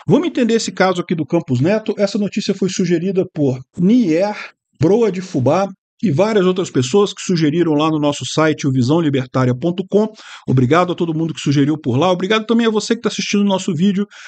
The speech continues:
Se você gosta do nosso conteúdo, por favor, deixa o seu like, se inscreva aqui no canal, né? Pois bem, saiu aqui no Estadão,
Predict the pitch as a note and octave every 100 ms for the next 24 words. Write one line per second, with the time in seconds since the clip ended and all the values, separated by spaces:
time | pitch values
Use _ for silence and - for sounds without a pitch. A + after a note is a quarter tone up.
0 | - - D3 C3+ C#3 F3+ F#3 F3+ F3 F3
1 | G#3+ - E3 F#3 F#3 F#3 G3 - E3+ C3+
2 | F3+ F3+ - - - - G#3 G#3+ - F3
3 | B2+ D#3 D#3 D3 - B2+ - E3 E3 D#3+
4 | C#3 - D3+ D3 D3 G2+ G#2+ C3+ A3 -
5 | - - - - G4 C4 E3 D3 - A#3+
6 | C4 B3+ - A3 G#3+ - G#3 F3+ A#3